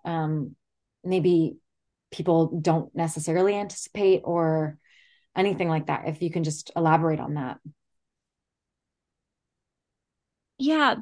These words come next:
Speaker 2: the obstacles, there are many obstacles. And the thing that came up most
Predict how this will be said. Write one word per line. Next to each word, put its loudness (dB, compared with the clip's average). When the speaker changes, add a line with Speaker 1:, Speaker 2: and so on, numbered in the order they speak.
Speaker 2:
the 4
obstacles, -2
there -2
are 4
many 4
obstacles. -2
And 4
the -2
thing 4
that 2
came 4
up 0
most 0